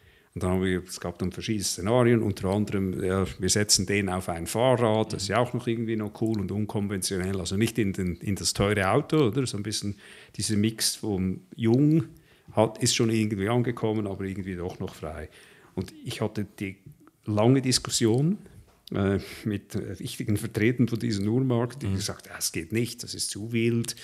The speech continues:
Speaker 2: Ja.
Speaker 1: ihr geht da viel zu weit, das passt überhaupt nicht, wir sind eine elegante oder eine, eine, eine namhafte Marke.“ Und ich muss dann auch sagen, dass die C M O, eine, eine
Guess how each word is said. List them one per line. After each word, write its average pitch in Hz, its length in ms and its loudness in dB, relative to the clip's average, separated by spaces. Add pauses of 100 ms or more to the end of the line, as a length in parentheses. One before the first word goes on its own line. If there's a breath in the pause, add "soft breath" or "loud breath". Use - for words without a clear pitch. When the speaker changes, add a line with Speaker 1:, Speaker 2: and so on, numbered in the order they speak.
(180 loud breath)
Speaker 2:
Ja. 95 200 -2
Speaker 1:
ihr 104 60 -10
geht 98 240 -6
da 120 60 -6
viel 135 280 0
zu 110 200 0
weit, 117 360 4
das 113 100 0
passt - 320 -4
überhaupt 117 540 -2
nicht, 120 280 -4
wir 104 60 -6
sind 98 160 -8
eine 95 200 -4
elegante 110 720 -2
oder 92 160 -2
eine, 87 340 -6 (380)
eine, 87 320 -10
eine 85 320 -10 (400 loud breath)
namhafte 107 640 0
Marke.“ 123 500 -4 (400 soft breath)
Und 101 100 -6
ich 95 60 -6
muss 113 160 0
dann 110 160 2
auch 113 160 -4
sagen, 117 320 0
dass - 320 -4 (140)
die 98 240 -2
C 123 300 0
M 135 120 -2
O, 143 260 0
eine, 87 300 -6 (100)
eine 85 340 -8